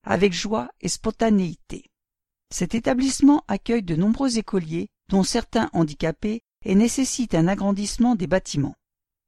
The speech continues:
Naturellement, l'école Chant des Alouettes a souhaité se montrer solidaire de ce projet en vendant des objets d'artisanat et vêtements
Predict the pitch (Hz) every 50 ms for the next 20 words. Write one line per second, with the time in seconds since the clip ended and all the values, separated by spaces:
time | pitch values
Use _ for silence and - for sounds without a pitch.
0 | _ _ - 220 233 247 - - 247 220 208 190 185 180 185 208 - _ _ _
1 | - - 208 - - 262 254 247 - - 285 269 269 226 214 196 226 214 202 196
2 | 196 190 202 214 - - - 180 175 - - 240 233 - 262 254 - - 214 196
3 | 202 202 - - 165 170 - - 247 220 220 202 165 190 196 202 190 165 156 151
4 | - - 233 - - - 180 170 156 170 165 180 - _ _ _ _ - 185 180
5 | 190 226 233 240 269 269 247 202 196 185 - 214 208 202 220 220 185 190 185 -
6 | - - 190 190 202 196 190 190 190 190 - - 156 131 135 170 170 - - 190
7 | 202 226